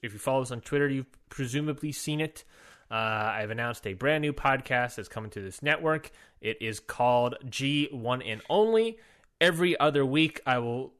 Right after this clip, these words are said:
sort of review the performance of wrestlers that have performed in the G one Climax only once. Uh, if you don't know, if you're New Japan illiterate, like some people are, that's not saying that's a bad thing in any capacity.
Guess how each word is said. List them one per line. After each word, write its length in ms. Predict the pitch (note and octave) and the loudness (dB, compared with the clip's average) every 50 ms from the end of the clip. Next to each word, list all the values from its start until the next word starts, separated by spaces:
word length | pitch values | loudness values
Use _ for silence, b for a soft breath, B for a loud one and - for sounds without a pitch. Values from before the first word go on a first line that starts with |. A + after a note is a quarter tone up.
| _ - - _ - - C#3+ B2+ | _ -20 -20 _ -20 -20 -20 -18
sort 220 | - - D3 C#3+ C3+ | -6 -2 0 2 2
of 120 | A#2 G#2+ | 0 -2
review 460 | A#2+ A#2+ G#2 G2+ B2 C#3 D3+ D#3+ D#3+ | -4 -6 -4 -2 0 2 4 4 2
the 140 | C#3+ C3 C3+ - | 2 0 -4 -4
performance 920 | - C3 - - - - G3 A3 B3+ A#3+ E3 C#3 C#3+ D#3 - - - b b b b b - | -4 -6 -6 -6 0 2 4 4 4 4 4 2 0 -2 -4 -8 -10 b b b b b -4
of 260 | C#3 C3+ C3+ C3+ A#2 B2 A#2 A#2 | 0 0 2 0 0 -2 0 0
wrestlers 480 | C3+ C#3 - - D3 C#3+ C#3 C#3+ C3 | 0 0 0 -2 -2 0 0 0 0
that 120 | - B2 A2+ | -2 -4 -6
have 100 | A2 - | -6 -6
performed 500 | A#2+ G#2+ - - C3+ C3+ C#3 C#3+ C#3 - | -8 -10 -6 -4 -2 -2 -2 -2 -4 -8
in 120 | - B2 | -10 -8
the 80 | A#2+ A2+ | -8 -8
G 320 | G#2 G2 - B2 B2+ C3+ | -8 -6 -4 -2 -2 -2
one 440 | C3+ A#2 A2 A#2+ B2 B2+ B2+ B2+ B2 | -2 -4 -4 -2 -2 -2 -2 -2 -4
Climax 720 | - - - C3 C3 C3+ C3+ C3 C3 B2+ B2+ - - - - - | -8 -8 -6 -4 -2 -2 -2 -2 -2 -4 -4 -6 -8 -10 -8 -6
only 320 | C#3 C3+ C#3 C3+ B2+ A2+ | -6 -4 -4 -4 -6 -6
once. 640 | G#2 G2 G#2+ A#2+ C3 D3+ - - - - - - b b b b b b b b b - | -6 -6 -2 -2 -2 -2 -4 -6 -10 -12 -12 -12 b b b b b b b b b -8
Uh, 280 | A2 G#2+ G#2+ G#2 G#2 G#2+ | -6 -4 -4 -4 -4 -6
if 80 | G2+ - | -6 -8
you 40 | G2+ | -4
don't 240 | G2 D#3 F3 F#3 E3 | 0 0 2 2 4
know, 220 | D3+ D3+ D#3 D#3+ | 4 6 6 6
if 140 | E3 D#3 - | 4 2 -2
you're 180 | B2+ A2+ G#2+ - - | -4 -6 -6 -8 -10
New 280 | A#2+ A2+ B2 C3+ D3 | -6 -2 0 2 2
Japan 460 | C3+ - - - - C#3+ C#3 C#3 C3+ | 0 -2 -4 -2 2 2 4 4 2
illiterate, 580 | C3+ B2+ B2+ C3+ C3 C3+ C#3 C#3+ C#3+ C#3+ C#3+ b b b b b - | 2 0 0 0 2 2 2 2 2 0 -2 b b b b b -8
like 320 | G#2+ G#2+ A2 - - - _ - | -6 -6 -6 -6 -10 -16 _ -18
some 240 | - - C3 C3 B2+ | -10 -6 -6 -6 -4
people 340 | - C3+ B2 - B2+ A#2+ | -4 -6 -4 -4 -2 0
are, 220 | C3 C#3 D#3+ F#3+ F#3+ | 2 2 2 2 0
that's 180 | B2+ G#2+ - - | -2 -4 -4 -6
not 120 | A#2 G#2+ | -6 -6
saying 160 | - G#2+ G#2+ | -6 -6 -8
that's 140 | G#2+ G#2 - | -6 -8 -8
a 40 | G#2+ | -4
bad 240 | G2+ A2+ A#2 A#2+ - | -2 0 0 0 -2
thing 140 | - A#2+ A2+ | -4 -6 -6
in 80 | A2 | -6
any 100 | A2+ A2+ | -6 -8
capacity. 600 | G#2 - - A#2+ B2 B2+ B2+ - D#3+ D#3+ F3 G3 | -8 -8 -4 -2 -2 -2 -2 -4 -6 -6 -8 -8